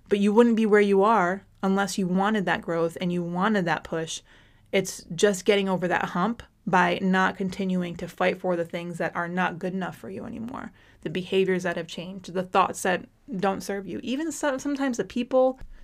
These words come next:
that you surround yourself with, you know, friendships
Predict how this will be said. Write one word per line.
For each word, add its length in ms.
that 120
you 100
surround 340
yourself 340
with, 360
you 80
know, 200
friendships 680